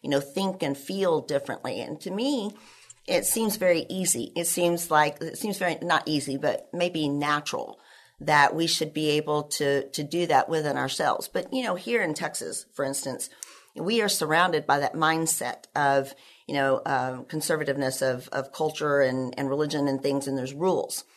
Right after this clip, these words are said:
There's certain things that you get up and do every day and act and see and do, and that's it.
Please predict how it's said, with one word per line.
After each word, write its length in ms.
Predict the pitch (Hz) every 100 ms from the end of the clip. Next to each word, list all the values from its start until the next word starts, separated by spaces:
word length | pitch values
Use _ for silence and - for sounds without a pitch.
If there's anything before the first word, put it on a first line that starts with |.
| _ -
There's 160 | -
certain 260 | - 196 196
things 220 | 175 170
that 160 | 151 165
you 80 |
get 160 | 180 180
up 160 | 170 151
and 120 | 139
do 120 | 180
every 240 | 196 190
day 320 | 185 175 175 156
and 140 | 143
act 300 | - 170 175
and 100 | 139
see 240 | 143 - 175
and 160 | 147
do, 340 | 175 220 220 220 - -
and 120 | - 147
that's 220 | 160 -
it. 240 | 185 -